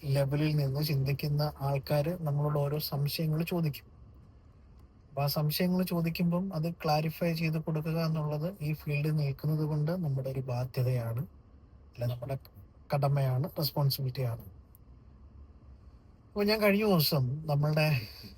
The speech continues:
WhatsApp സ്റ്റാറ്റസിൽ ഞാൻ ചോദിച്ചിരുന്നു, എന്താണ് ഞാൻ പുതിയതായിട്ട് ചെയ്യേണ്ട ടോപ്പിക്കുകൾ, നിങ്ങൾ എന്തെങ്കിലും സജഷൻസ് തരികയാണെങ്കിൽ ഞാൻ അത് വെച്ചിട്ട് വീഡിയോ ചെയ്യാം എന്ന് പറഞ്ഞിരുന്നു. അപ്പോ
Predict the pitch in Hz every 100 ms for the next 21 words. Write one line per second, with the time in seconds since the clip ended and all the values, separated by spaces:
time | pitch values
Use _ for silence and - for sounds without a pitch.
0 | - - - - - 139 135 135 - 151
1 | - 139 131 147 143 143 135 120 123 120
2 | 123 131 - - - - - - - -
3 | - - - - - - - 139 - -
4 | 190 180 156 147 147 147 147 147 151 147
5 | 143 147 139 135 135 139 151 147 160 147
6 | 123 - - - 170 170 170 - 156 156
7 | 156 156 - 151 147 170 160 156 139 135
8 | 143 123 - 190 - - - 208 185 175
9 | 170 151 165 170 156 143 143 139 131 127
10 | - 147 147 135 127 - - - - -
11 | - - - - - - - - - -
12 | - - - - - - 240 185 160